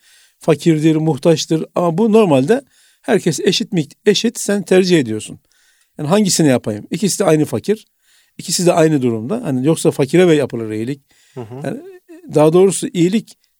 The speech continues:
Speaker 1: zekatın dışındakiler. Zekat zaten, zekatın sınıfını Cenab-ı Hak bel-, belirlemiş. Sekiz sınıf var.
Speaker 2: Hı hı.
Speaker 1: Zekat, sadaka yani onların sınıfı belli. Onun dışında yani ekstra iyilik yapmak istiyorsun. O zaman kıymet bilen insanlara iyilik yap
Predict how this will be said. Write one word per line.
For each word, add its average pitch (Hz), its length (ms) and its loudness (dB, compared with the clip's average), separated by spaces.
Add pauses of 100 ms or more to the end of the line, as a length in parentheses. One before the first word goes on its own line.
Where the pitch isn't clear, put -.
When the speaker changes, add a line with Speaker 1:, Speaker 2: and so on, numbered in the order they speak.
(140)
Speaker 1:
zekatın 156 580 0
dışındakiler. 165 580 0
Zekat 165 320 -2
zaten, 214 420 0 (400)
zekatın 185 380 -6
sınıfını 202 420 -2
Cenab-ı 190 240 0
Hak 190 140 0
bel-, 190 160 2
belirlemiş. 175 420 2
Sekiz 180 300 -6
sınıf 120 300 -10
var. - 120 -16 (540)
Speaker 2:
Hı 127 60 -14
hı. 120 240 -16 (420)
Speaker 1:
Zekat, 156 320 -4
sadaka 131 400 -4
yani 113 200 -10
onların 139 300 -4
sınıfı 143 340 -6
belli. 123 260 0 (400)
Onun 269 280 0
dışında 247 400 -2
yani 269 300 -6
ekstra 254 380 2
iyilik 254 260 0
yapmak 165 320 -4
istiyorsun. 139 460 -14 (520)
O 233 120 4
zaman 220 320 0 (340)
kıymet 202 380 2
bilen 165 200 2
insanlara 147 560 0
iyilik 120 340 -4
yap 107 120 -6